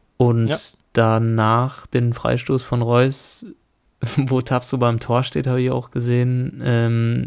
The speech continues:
Speaker 1: hätte man ja vielleicht auch einfach mal aufs Tor bringen können, um zu sehen, ob Tapsoba
Speaker 2: Ja,
Speaker 1: überhaupt den
Speaker 2: ey,
Speaker 1: Ball
Speaker 2: ich
Speaker 1: halten
Speaker 2: glaube,
Speaker 1: kann.
Speaker 2: ja, eben. Also ich hätte den einfach draufgeholzt.
Speaker 1: Ja.
Speaker 2: <laughs> Also, als wenn ich's könnte, hätte ich's einfach draufgeholzt. Einfach zentral.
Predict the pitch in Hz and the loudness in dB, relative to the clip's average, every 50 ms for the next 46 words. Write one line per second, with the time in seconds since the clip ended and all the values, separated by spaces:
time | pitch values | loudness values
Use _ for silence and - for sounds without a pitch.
0 | - - 127 117 117 - - 120 117 113 113 113 113 113 - - 120 113 117 - | -4 -4 -2 -2 -2 -2 -2 -2 0 0 2 2 0 0 0 0 0 0 0 0
1 | 123 120 120 117 117 - 113 113 113 110 110 - - - - 123 131 131 123 123 | -2 -2 -2 -2 -2 0 0 0 0 0 -2 -2 -4 -2 0 2 2 2 2 2
2 | 113 110 110 110 - - 113 113 120 123 123 123 123 - 127 127 123 117 - 123 | 2 2 0 0 0 2 2 4 2 2 0 -2 -4 -4 -2 -2 -2 -2 -4 -4
3 | 113 117 113 113 117 113 - - 117 117 - - 120 113 110 113 123 147 170 156 | 0 2 2 2 0 -2 -2 -4 -6 -4 -4 -4 -2 2 4 6 8 8 8 8
4 | - - - 127 123 113 117 135 143 143 143 139 113 117 131 - - _ _ _ | 6 6 6 6 6 6 6 6 6 6 6 4 4 2 0 -4 -8 _ _ _
5 | - - - - - _ _ _ _ _ _ _ _ _ _ - 120 120 123 139 | -12 -10 -10 -10 -10 _ _ _ _ _ _ _ _ _ _ -4 0 2 4 6
6 | 160 185 165 139 131 123 120 117 117 123 110 107 127 123 - 131 123 127 120 120 | 6 6 6 4 0 0 0 0 2 0 0 -2 -2 -4 -4 -6 -10 -6 -6 -6
7 | 123 110 120 120 113 120 127 143 - - 135 120 123 120 120 120 - - - - | -6 -4 -6 -6 -6 -4 -6 -6 -2 0 0 4 4 4 4 4 0 -6 -20 -20
8 | _ _ _ - - - - - 120 113 113 113 - 160 160 151 147 143 131 - | _ _ _ -10 -4 0 0 4 6 6 6 6 6 4 2 2 2 0 -2 -4
9 | - - - - - 120 117 - - - 131 127 127 123 117 - - - - - | -8 -16 -20 -12 -6 -6 -6 -6 -6 -2 0 0 0 0 -2 -4 -8 -6 0 0
10 | 147 151 139 - 165 180 190 - _ _ - - _ _ - 127 131 151 139 135 | 0 0 0 -4 -4 -4 -6 -8 _ _ -20 -20 _ _ -4 -2 0 0 0 2
11 | 139 135 123 123 117 - 135 156 - - 151 127 123 120 120 - - _ _ - | 2 2 2 0 2 4 2 2 4 2 2 2 4 2 0 -2 -8 _ _ -8
12 | 135 127 - 123 - - - 156 147 - - 135 135 139 143 147 156 151 | -8 -8 -8 -10 -10 -4 -2 -2 -2 -2 -4 -6 -4 -4 -2 -4 -4 -6